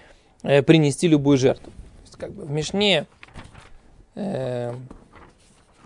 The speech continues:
здесь на четырнадцатом листе, да, в Мишне написано:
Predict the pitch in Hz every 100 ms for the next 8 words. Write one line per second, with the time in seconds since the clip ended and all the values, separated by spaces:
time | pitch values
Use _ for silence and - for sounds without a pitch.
0 | - - - - - - 127 147 135 131
1 | 123 120 - - _ _ _ _ _ _
2 | _ _ _ _ _ _ - - 143 -
3 | - - - 160 143 - 139 135 156 -
4 | 302 285 170 220 - _ _ _ - -
5 | - - - - _ _ _ _ _ _
6 | _ _ - 175 175 - -